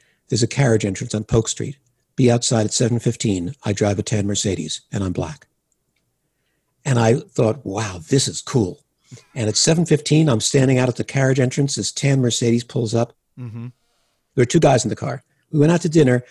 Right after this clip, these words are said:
Speaker 1: They regaled me with stories about breaking into remarkable places, with in-, incredibly intricate schemes of how they did it. Very ingenious.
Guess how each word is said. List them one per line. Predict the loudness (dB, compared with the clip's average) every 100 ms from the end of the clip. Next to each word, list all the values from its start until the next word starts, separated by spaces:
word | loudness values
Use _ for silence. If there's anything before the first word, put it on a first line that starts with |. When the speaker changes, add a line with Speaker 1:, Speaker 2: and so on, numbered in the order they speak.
| _
Speaker 1:
They | 0 2
regaled | 2 0 -2 -2 2 2 2
me | 0
with | 0 0
stories | 2 4 4 0
about | -4 -4 0
breaking | -2 0 2 2
into | 2 0 0 0 -6 _ _ _ _ _ _ _
remarkable | 0 2 4 2 0 -2 -2
places, | 2 2 0 -8 -6
with | -4
in-, | -4 -2
incredibly | -4 -4 _ -16 -6 0 0 2 0
intricate | 2 0 0 0 0 -2 _
schemes | -4 -4 0 2 2 0 -2
of | -4
how | -4 0
they | 0
did | 2 0
it. | -2 _ _ -2
Very | 2 4
ingenious. | 2 0 -2 -4 -12